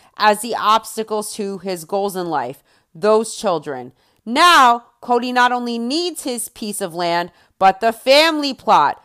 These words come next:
for all of the kids because it's all about the kids and it's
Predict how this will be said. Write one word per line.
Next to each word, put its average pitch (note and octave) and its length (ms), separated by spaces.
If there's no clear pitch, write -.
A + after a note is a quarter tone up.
for G#3 220
all B3 280
of A#3+ 100
the A3 100
kids A3 480
because A3 380
it's A#3+ 180
all B3 420
about A3 560
the G3+ 100
kids G3+ 600
and G3+ 120
it's G#3 140